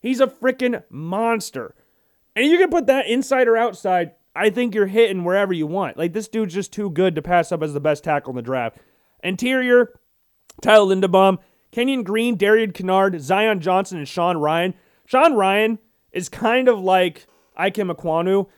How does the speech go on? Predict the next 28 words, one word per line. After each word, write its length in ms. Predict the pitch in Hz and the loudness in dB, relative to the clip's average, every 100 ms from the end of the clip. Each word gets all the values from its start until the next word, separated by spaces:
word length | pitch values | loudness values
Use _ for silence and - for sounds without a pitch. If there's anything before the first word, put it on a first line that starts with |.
| _ - | _ -2
not 160 | 233 | 0
necessarily 500 | 262 254 226 226 233 | 2 0 2 2 2
in 60 | 220 | 0
the 80 | 202 | -4
fact 280 | 190 208 180 | -2 0 -2
that 80 | |
they're 140 | 175 156 | -6 -6
similar 320 | 190 185 165 | -4 -2 -2
players, 400 | - 156 180 175 | -2 0 0 0
but 140 | 156 | -2
he's 120 | 156 156 | -4 -6
a 40 | |
guard 280 | 143 160 147 | -2 -2 -2
tackle 320 | 156 151 147 | -4 -6 -4
hybrid, 320 | 147 151 151 | -2 -2 -2
played 160 | - 165 | -2 0
a 40 | |
little 120 | 165 | 0
bit 140 | 151 143 | -2 -4
more 160 | 151 | -6
tackle 400 | 143 147 143 147 | -4 -4 -4 -4
at 60 | 139 | -6
U 120 | 139 | -6
C 140 | 139 147 | -6 -4
L 80 | |
A 60 | 135 | -2
than 120 | 127 | -4
guard. 340 | 127 139 147 | -2 -2 -2